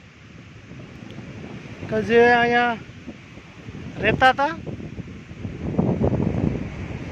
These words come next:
જે આ આખો છે એનો ગાર્ડન છે. ને અહીંયા ઈ રાજાશાહી વખતમાં અહીંયા એની બેઠકું ને કંઈક અલગ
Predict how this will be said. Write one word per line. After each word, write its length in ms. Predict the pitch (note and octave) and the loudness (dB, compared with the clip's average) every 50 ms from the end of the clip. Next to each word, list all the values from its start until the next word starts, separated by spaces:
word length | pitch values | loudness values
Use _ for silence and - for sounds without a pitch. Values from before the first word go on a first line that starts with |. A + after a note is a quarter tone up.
| - - - - - - - - - - - - - - - - - - - - - - - - - - - - - - - - - - - _ - - - - - - - - - - - - - | -10 -10 -10 -10 -8 -8 -8 -6 -6 -8 -8 -8 -8 -6 -4 -2 -2 0 0 0 0 0 -2 -6 -6 -6 -4 -4 -4 -4 -4 -6 -8 -10 -12 _ -18 -16 -16 -14 -14 -14 -14 -14 -12 -12 -12 -10 -8
જે 180 | - C4 C4 C4+ | -6 -6 -6 -4
આ 220 | C4 A#3 B3+ C#4 C4+ C4+ C#4 | -4 -2 -2 -2 0 -2 -2
આખો 200 | C4 C4 - D4 C#4 C4+ | -2 -2 -2 -2 -2 -2
છે 100 | C#4+ C#4+ C#4+ C#4 | -2 0 0 0
એનો 160 | C#4 C#4 D4 C#4 | 0 2 2 4
ગાર્ડન 480 | - A#3+ A#3 A#3 B3 B3 C#4+ D4 D4 C#4 B3 C4 | 6 8 8 8 8 6 2 0 0 0 0 2
છે. 120 | C#4+ D4+ D#4 D#4+ D4+ - - - - - - - - - - - - - - - - - - - - - - - - - - - G#3+ | 4 4 4 2 0 -4 -10 -10 -8 -8 -8 -8 -8 -8 -8 -8 -8 -8 -8 -6 -6 -6 -8 -8 -8 -8 -8 -8 -8 -8 -6 -4 -2
ને 120 | G#3+ A3+ A3+ A3+ A#3 A#3 A#3 A#3 A#3 | 0 2 2 2 2 2 2 2 2
અહીંયા 600 | A#3+ C4 C4 C4 C4 C4 C4 C4 C4 C4 C4 C#4 C4+ - - - B3+ B3 A#3 | 2 2 2 2 2 2 2 0 0 -2 -2 -2 -4 -4 -2 -2 0 0 0
ઈ 340 | B3+ B3+ B3+ A#3+ - G#3+ G3 | 0 0 -2 -2 -2 0 2
રાજાશાહી 500 | G3 G#3+ G#3 C4 C4+ - C4+ C4 C4 C4 C4 | 2 4 6 6 6 6 6 4 4 4 4
વખતમાં 500 | B3 B3 C4+ - - C4 C4 C4 C4 B3 A3+ - - - - - - - - - - - - | 2 2 2 0 2 4 6 6 6 6 2 0 -6 -10 -10 -10 -12 -12 -10 -10 -10 -8 -4
અહીંયા 220 | A3+ A3+ A#3+ B3 B3+ | -2 0 2 2 2
એની 200 | B3 B3+ B3 G#3 | 0 0 2 4
બેઠકું 560 | A3 A#3 A#3 - B3+ - - C#4 C#4 C#4 C#4 C4+ B3+ | 4 4 4 2 -4 -6 -2 0 0 2 2 2 2
ને 120 | C4 B3+ B3+ B3+ B3+ B3 A#3 - - - - - - - - - - - - - | 2 4 4 4 4 2 2 -2 -6 -10 -10 -10 -10 -10 -10 -8 -8 -8 -8 -4
કંઈક 200 | - B3+ C4 B3 B3 B3 | -4 -2 -2 0 0 4
અલગ 200 | B3+ C#4+ D4 | 4 4 6